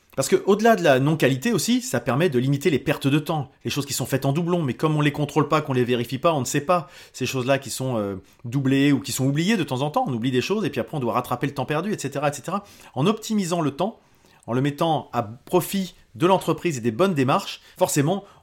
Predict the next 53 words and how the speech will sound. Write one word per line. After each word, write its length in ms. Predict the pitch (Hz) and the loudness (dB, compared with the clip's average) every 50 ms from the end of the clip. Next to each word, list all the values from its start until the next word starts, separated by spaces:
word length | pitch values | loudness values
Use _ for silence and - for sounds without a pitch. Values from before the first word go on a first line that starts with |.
| _ | _
on 120 | 113 117 107 | -10 -10 -10
fait 240 | - - - 233 226 | -10 -4 -2 0 0
des 160 | 190 151 151 | 2 2 2
économies 400 | 156 - 135 127 127 170 220 - | 2 2 2 2 2 2 0 0
et 80 | 127 139 | 0 0
en 80 | 156 | 0
plus, 180 | 151 254 240 - | 2 0 -2 -2
on 80 | 160 156 | -2 -2
est 60 | 151 | -2
plus 140 | 147 185 151 | -4 -4 -4
performant. 440 | 170 160 - - 123 104 87 85 - _ _ _ _ _ _ _ _ _ _ _ _ _ _ _ _ _ _ - | -4 -4 -2 -4 -6 -6 -8 -10 -16 _ _ _ _ _ _ _ _ _ _ _ _ _ _ _ _ _ _ -10
Et 40 | 117 | -6
bien 120 | 113 123 120 | -4 -4 -2
sûr, 280 | - 180 190 185 143 - - - - _ | 0 0 0 0 0 -4 -10 -20 -10 _
dans 120 | 131 135 | 0 0
une 120 | 131 156 139 | 2 2 2
démarche 360 | 139 139 143 143 120 104 101 | 2 2 2 2 0 0 2
globale 320 | 120 165 165 175 170 151 | 4 6 6 6 6 6
d'amélioration 500 | 135 135 135 131 127 120 120 120 - 127 | 4 2 2 2 2 2 2 0 0 -4
continue, 540 | 107 120 117 - - 110 127 165 208 208 - _ _ _ - - - 113 107 - - | -6 -6 -6 -6 -4 -2 0 0 -2 -2 -4 _ _ _ -20 -20 -20 -20 -18 -6 -4
il 100 | 156 151 | -4 -2
faut 200 | - - 202 190 | 0 0 0 2
se 120 | - - | 2 0
poser 280 | 135 - - 160 151 156 | 0 2 2 2 4 4
la 80 | 147 139 | 4 2
question 340 | - 143 135 - 160 151 - | 2 0 0 0 -2 -2 0
au 60 | - 180 | 2 4
moment 220 | 202 196 190 180 | 4 4 4 4
des 100 | 139 139 | 4 2
revues, 540 | 120 113 131 127 113 135 208 262 285 - _ _ _ _ _ _ _ _ _ _ _ - | 2 4 2 2 2 0 0 -2 -2 -8 _ _ _ _ _ _ _ _ _ _ _ -4
à 80 | 131 | 0
minima, 420 | 131 127 127 123 120 151 220 - - - | 0 2 2 2 0 0 -2 -4 -6 -8
les 40 | 101 | -8
revues 240 | 92 104 107 120 | -6 -6 -8 -8
qui 120 | 127 - - | -10 -12 -14
peuvent 160 | - 98 98 | -12 -10 -10
être 120 | 101 - | -10 -10
annuelles, 420 | - 110 110 110 143 185 185 107 - - - - - - - - - | -10 -8 -8 -6 -6 -6 -8 -8 -12 -14 -16 -16 -16 -16 -14 -8 0
euh, 360 | 120 117 113 113 110 110 110 | 4 6 6 6 6 6 4
il 80 | 113 123 | 2 2
faut 140 | - 254 - | 0 0 0
se 60 | - | 0
poser 180 | - 151 185 220 | 2 2 4 4
la 80 | 156 | 2
question 260 | - - 135 - 202 | 2 2 0 -2 0
de 80 | 214 160 | 0 0
la 80 | 123 113 | 0 2
pertinence 600 | - - 185 190 - 151 151 175 208 208 - 123 | 2 0 0 0 -2 -2 0 0 -2 -2 -4 -4
et 20 | |
de 60 | 113 | -4
l'efficacité 420 | 127 123 - 139 135 120 - - 170 | -2 -2 -2 -2 -2 -4 -4 -4 -4
des 220 | 147 120 104 135 | -4 -2 -2 -2
actions. 260 | 135 - - - 98 | -2 -2 -6 -10 -10